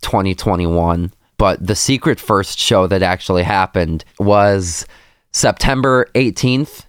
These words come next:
twenty twenty-one, when a student organization that I'm a leader in called the Punchline R S O had a show at Canopy Club, and capacity was met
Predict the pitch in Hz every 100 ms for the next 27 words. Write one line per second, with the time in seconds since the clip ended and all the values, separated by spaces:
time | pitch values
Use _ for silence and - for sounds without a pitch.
0 | _ - 135 127 - 127 120 107 104 107
1 | 107 - _ _ 92 92 92 - 90 92
2 | - 123 110 107 - 98 98 98 90 90
3 | 87 90 80 82 82 - 90 90 87 85
4 | 87 90 90 85 92 80 80 - 92 87
5 | 87 85 85 87 87 - 85 82 - -
6 | _ _ - 87 90 - 92 - 92 85
7 | 82 - 87 85 - - 107 98 92 87
8 | - 78 78 80 92 - 95 87 82 82
9 | 82 - 117 - 107 - 101 92 95 90